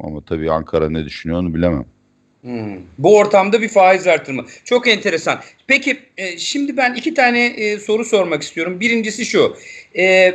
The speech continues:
Speaker 2: gerçi söylediniz ama Ee, şimdi bugüne kadar Merkez Bankası belli seviyelerden döviz satışı yaptı. Kamular aracılığıyla şu bu. Artık hani her şey açıkça konuşuluyor gibi bir durum olmaya başladı. Kur tabii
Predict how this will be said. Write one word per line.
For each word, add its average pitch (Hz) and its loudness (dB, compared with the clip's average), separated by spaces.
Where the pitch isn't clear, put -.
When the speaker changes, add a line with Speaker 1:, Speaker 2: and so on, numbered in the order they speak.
Speaker 2:
gerçi 202 2
söylediniz 247 0
ama 160 -2
Ee, 180 2
şimdi 240 -2
bugüne 320 0
kadar 208 2
Merkez 208 -2
Bankası 190 0
belli 233 0
seviyelerden 190 2
döviz 208 -14
satışı 185 -6
yaptı. 165 0
Kamular 180 0
aracılığıyla 123 -2
şu - -12
bu. - -2
Artık 254 2
hani 214 0
her - 0
şey 294 0
açıkça - -2
konuşuluyor 269 0
gibi 247 -4
bir 254 0
durum 262 -4
olmaya 190 0
başladı. 165 -2
Kur 202 -12
tabii 190 -4